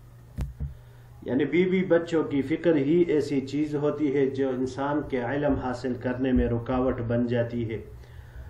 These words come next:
تو اس وجہ سے پھر جہالت ہی وہ آ جاتی ہے۔ وَإِنَّكُمْ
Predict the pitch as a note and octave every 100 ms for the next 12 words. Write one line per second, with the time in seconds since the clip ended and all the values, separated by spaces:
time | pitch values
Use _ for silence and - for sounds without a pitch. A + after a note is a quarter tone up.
0 | - - - - - - - - - D3+
1 | D3 F#3 F3+ F3+ F3+ E3+ F#3 F3+ - D3
2 | C3+ C3+ C3+ C3+ D#3+ C#3+ D3 D3+ D3+ -
3 | - - - - - - - - - -
4 | - - D3 C#3+ C#3 C3+ C3+ D3 C#3 C#3
5 | C#3 C#3 C3+ B2+ - - - - - -
6 | - - - - - - - - - -
7 | - D#3 E3 G3 G#3+ G#3 - G3 G3